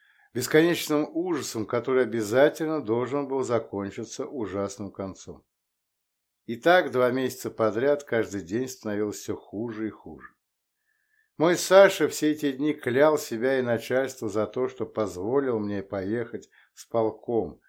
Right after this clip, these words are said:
а не оставил в военном городке вместе с остальными семьями офицеров,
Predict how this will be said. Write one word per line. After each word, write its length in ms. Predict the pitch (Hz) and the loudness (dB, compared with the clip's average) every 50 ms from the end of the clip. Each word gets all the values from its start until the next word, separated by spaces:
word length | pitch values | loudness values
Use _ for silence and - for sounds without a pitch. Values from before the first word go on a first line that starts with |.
| _ _ _ _ _ _ _ | _ _ _ _ _ _ _
а 140 | - 147 165 | 2 2 4
не 80 | 175 | 6
оставил 640 | 175 170 160 165 - - 160 165 170 165 151 139 123 | 4 4 4 2 2 4 6 6 8 8 6 6 6
в 20 | |
военном 460 | 113 123 127 127 123 117 117 117 110 | 4 4 4 4 2 2 0 -2 0
городке 540 | 98 110 113 113 110 113 - - 147 156 147 | 2 2 2 2 2 0 -4 -2 2 2 2
вместе 440 | 120 101 107 120 135 131 131 - 117 | 2 2 -2 -2 -2 -4 -4 -6 -10
с 100 | 110 - | -8 -8
остальными 560 | 110 - - - 110 107 107 110 113 110 107 | -12 -10 -4 -2 -2 -2 0 -2 -2 -2 -4
семьями 520 | 104 - - - 113 107 104 104 104 104 104 | -4 -6 -6 -4 -2 -2 -2 -2 -4 -4 -6
офицеров, 600 | 98 - - 110 - - - 90 - - - | -8 -8 -12 -14 -12 -10 -12 -12 -12 -14 -20